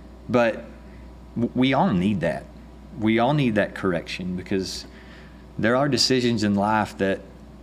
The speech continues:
that last and last. King David learned that. Every one of us needs to be humble enough to realize we need God's correction.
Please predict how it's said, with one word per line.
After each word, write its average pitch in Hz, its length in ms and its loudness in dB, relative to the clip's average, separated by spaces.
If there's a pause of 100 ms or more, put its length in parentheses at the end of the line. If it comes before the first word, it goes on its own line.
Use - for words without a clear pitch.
(600)
that 98 180 0
last 92 400 0
and 82 100 0
last. 78 520 -4 (640)
King 127 200 2
David 101 260 2
learned 85 240 2
that. 82 200 -2 (2750)
Every 123 320 4
one 123 280 4
of 95 160 2
us 92 640 0 (1500)
needs 110 300 0
to 110 80 2
be 101 120 4
humble 113 380 2
enough 104 680 0
to 104 140 -4
realize 101 440 2
we 95 200 2
need 95 420 2
God's 90 340 0
correction. 90 680 -4